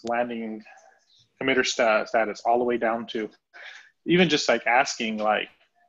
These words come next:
you know, "What, what does this mean?" And it helps us clarify,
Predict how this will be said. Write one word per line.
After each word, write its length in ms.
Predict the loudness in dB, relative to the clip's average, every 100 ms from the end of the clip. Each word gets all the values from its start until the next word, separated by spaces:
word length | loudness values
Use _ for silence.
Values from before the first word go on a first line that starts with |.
| _
you 100 | -10
know, 140 | -6 -2
"What, 180 | -2 -2
what 340 | -4 0 2
does 140 | 2 2
this 240 | -2 -2
mean?" 180 | -6 -4
And 140 | -4
it 140 | -4 -2
helps 220 | -4 -4
us 120 | -8
clarify, 760 | -2 2 2 2 4 4 4